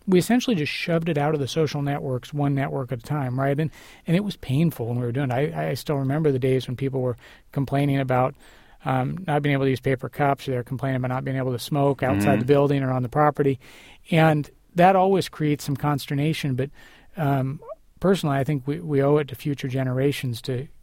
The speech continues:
Speaker 1: kinda help nudge people towards, uh, healthier choices, especially in our school system today.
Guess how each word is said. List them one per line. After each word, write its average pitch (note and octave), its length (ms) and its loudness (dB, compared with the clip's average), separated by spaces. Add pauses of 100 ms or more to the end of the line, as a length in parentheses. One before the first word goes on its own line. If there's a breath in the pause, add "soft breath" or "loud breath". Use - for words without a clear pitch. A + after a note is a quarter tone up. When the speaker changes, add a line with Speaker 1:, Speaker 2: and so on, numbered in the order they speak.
Speaker 1:
kinda C3 220 -4
help C3 320 -4 (580 soft breath)
nudge D3 460 0
people C#3 300 -4
towards, C3 580 -4 (160)
uh, A#2+ 240 -4 (140)
healthier D3 360 0
choices, C3 480 -4
especially B2+ 640 -4
in A#2+ 60 -4
our A#2 80 -6
school B2 240 -8
system B2+ 320 -10
today. B2 240 -8